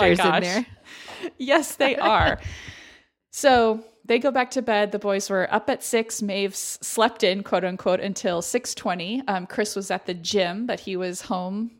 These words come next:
Speaker 2: um, shortly after six. Um, he kind of did breakfast with everyone. I left to go get my blood drawn at the doctor's office. Um, that day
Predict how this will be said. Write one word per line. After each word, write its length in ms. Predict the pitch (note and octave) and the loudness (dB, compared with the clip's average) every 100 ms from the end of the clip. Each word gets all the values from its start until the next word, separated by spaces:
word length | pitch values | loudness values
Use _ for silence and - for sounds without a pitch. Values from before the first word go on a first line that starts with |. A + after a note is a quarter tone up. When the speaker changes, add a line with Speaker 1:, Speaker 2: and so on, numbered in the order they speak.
| - | -8
Speaker 2:
um, 200 | F#3+ F3 | -6 -6
shortly 580 | - - F#3+ - F3+ F3+ | -4 0 0 0 -4 -2
after 320 | F3+ F3+ - E3+ | -2 -2 -4 -6
six. 580 | - - A4 - - - - - - - | -2 0 0 -4 -12 -12 -20 -20 -16 -4
Um, 260 | G3 F#3+ | -2 -2
he 260 | F#3+ - A#3 | -4 -6 -6
kind 280 | G#3 G#3+ G3+ | -4 -6 -4
of 100 | F#3 | -4
did 220 | F3 E3+ | -6 -2
breakfast 400 | C#4 - - - | -2 0 -6 -4
with 120 | D4 | -6
everyone. 580 | - B3+ C4+ C4 B3+ A#3+ | -4 -4 -4 -2 0 0
I 220 | F#3+ F#3 F#3 | 0 0 0
left 280 | F3+ F3+ - | -2 -4 -8
to 80 | |
go 260 | F#3 F3 E3+ | -6 -4 -4
get 220 | F3 F3+ | -6 -8
my 120 | F3+ | -8
blood 300 | E3+ G3+ A#3 A3+ | -8 -6 -6 -6
drawn 320 | A#3+ G#3+ G#3 | -6 -6 -6
at 140 | F3+ | -10
the 80 | F3+ | -10
doctor's 540 | F3+ D#4+ F4+ E4 D4+ - | -4 -4 -2 -8 -8 -2
office. 560 | B3+ C4 C4 C#4 - - - - - _ | -2 -2 -4 -4 -6 -14 -18 -20 -20 _
Um, 260 | G3+ G3 F#3+ | -4 -4 -2
that 260 | A3+ C4 C4 | 0 0 0
day 460 | B3 A#3 A#3+ B3+ | -2 0 -2 -4